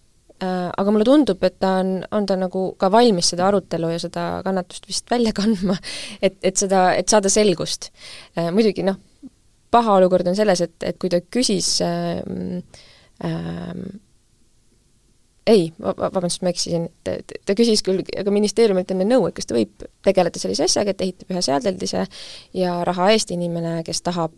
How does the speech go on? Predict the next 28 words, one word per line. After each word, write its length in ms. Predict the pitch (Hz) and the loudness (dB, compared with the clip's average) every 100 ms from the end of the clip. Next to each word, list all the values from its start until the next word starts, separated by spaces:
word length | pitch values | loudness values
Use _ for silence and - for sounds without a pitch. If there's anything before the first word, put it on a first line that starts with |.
| 160 | -6
äh, 180 | 160 170 | -4 -4
ise 160 | 180 165 | -2 -4
oma 280 | 165 165 170 175 | -4 -6 -8 -6
elu, 180 | 180 170 160 - | -2 -2 -2 -6
äh, 320 | - 180 170 175 185 | -12 -14 -14 -10 -2
lõpetada, 600 | 269 - 220 - 185 180 - | 0 0 -6 -4 -2 -2 -4
saab 160 | - 160 | -8 -8
seda 160 | 170 170 | -6 -4
seadeldist 400 | 180 170 - - | -4 -4 -6 -6
temalt 440 | 180 165 - - | -4 -6 -8 -18
siis 500 | - - - _ - 208 | -18 -20 -20 _ -2 4
laenata, 520 | 247 233 202 - 180 - - - - - - | 4 4 0 -2 -4 -4 -20 -20 -20 -14 -8
äh, 200 | 170 170 | -4 -2
ja 100 | 170 | -2
ta 120 | 170 | -2
on 80 | 170 | -4
seal, 160 | 175 - | -6 -6
äh, 400 | - 175 - - | -6 -6 -8 -10
kuidagi 400 | - - 180 170 | -12 -12 -10 -4
seal 140 | 175 175 | -4 0
protsessi 540 | 185 - 196 - 180 175 170 170 196 - 202 | 0 0 0 0 -2 -2 -4 -6 -12 -10 0
juures 460 | 233 247 170 - | 4 4 4 2
selles 220 | 175 165 175 | 0 -2 -6
mõttes 240 | - - | -10 -10
nagu 160 | 180 190 | -8 -2
nõustades, 480 | 277 294 214 196 175 | -2 -2 -6 -6 -6
aga 160 | 165 175 | -4 -4
tema 260 | 175 160 | -4 -4